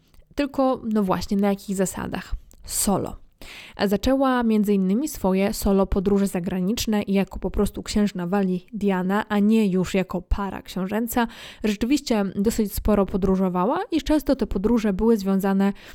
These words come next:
z jakimiś jej celami charytatywnymi, które chciałaby wspierać. Ważna dla niej była, e, właśnie ta działalność charytatywna, szczególnie, mm, ta związana z osobami, które były wykluczone ze społeczeństwa,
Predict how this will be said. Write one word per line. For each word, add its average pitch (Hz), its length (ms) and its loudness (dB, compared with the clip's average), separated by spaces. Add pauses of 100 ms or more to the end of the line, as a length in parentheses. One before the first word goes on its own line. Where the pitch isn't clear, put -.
(160)
z 202 160 2
jakimiś 214 600 0
jej 190 340 2
celami 208 420 2
charytatywnymi, 196 760 0
które 196 200 -2
chciałaby 190 380 0
wspierać. - 640 -2 (240)
Ważna 214 760 2
dla 202 160 0
niej 202 180 2
była, 185 460 2 (200)
e, 185 200 -2
właśnie 190 300 0
ta 202 100 2
działalność 202 520 2
charytatywna, 214 840 0 (360)
szczególnie, 214 840 0
mm, 180 200 -2
ta 220 180 4
związana 196 420 2
z 202 60 -10
osobami, 190 520 -2
które 190 320 0
były 190 380 2
wykluczone 196 540 -2
ze 190 80 0
społeczeństwa, 190 840 -2